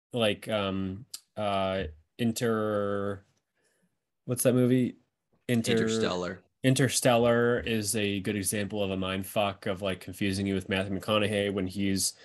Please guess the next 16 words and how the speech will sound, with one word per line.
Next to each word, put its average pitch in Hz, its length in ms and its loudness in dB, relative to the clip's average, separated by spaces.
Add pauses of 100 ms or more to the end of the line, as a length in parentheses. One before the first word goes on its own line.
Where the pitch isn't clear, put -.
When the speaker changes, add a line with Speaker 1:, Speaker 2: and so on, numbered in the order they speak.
(560)
Speaker 1:
essentially 160 400 4
in 120 60 8
a 101 80 4
tube 123 520 4
looking 120 360 2
at 110 220 -2
his 117 200 -4
daughter's 107 440 2
life 104 360 0
in 110 160 -6
different 104 640 -2 (600)
floors. - 720 -2
And 113 120 0
it's 110 200 2
Speaker 2:
Yeah. 123 60 4
Speaker 1:
like, 107 360 0